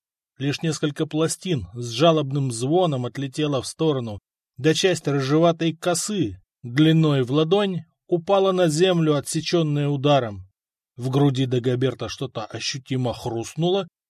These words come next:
и юный король покачнулся в седле, резко побледнев. Это и спасло ему жизнь.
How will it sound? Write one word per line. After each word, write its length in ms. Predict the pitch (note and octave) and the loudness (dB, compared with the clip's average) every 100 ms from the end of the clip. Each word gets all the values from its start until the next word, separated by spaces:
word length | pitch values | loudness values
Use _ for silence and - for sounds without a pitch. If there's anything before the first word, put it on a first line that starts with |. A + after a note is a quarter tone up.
| _ | _
и 100 | D#3+ | 2
юный 420 | E3+ G3+ G3 F#3+ | 4 4 4 0
король 380 | F3 F3 G3 F3+ | 2 2 2 0
покачнулся 720 | E3+ E3+ E3+ - F3+ E3 E3+ | -2 -2 -2 -2 -2 0 -2
в 60 | C#3+ | -4
седле, 580 | E3+ C#3+ C#3+ E3+ E3 - | -6 -4 0 2 0 -6
резко 420 | B2 C3 C#3 - C3+ | -6 -4 -2 -4 -4
побледнев. 800 | D#3 C3+ C#3+ C3 A#2+ A2 F#2 _ _ _ _ _ - | -4 0 -2 -2 -6 -10 -12 _ _ _ _ _ -8
Это 220 | F#3+ G3 | -2 0
и 40 | |
спасло 500 | F3 - E3 - C#3 | 0 -2 -4 -2 0
ему 220 | D#3+ D3 B2 | 0 0 -4
жизнь. 460 | G#2+ A2 G#2 G#2 | -4 -6 -8 -14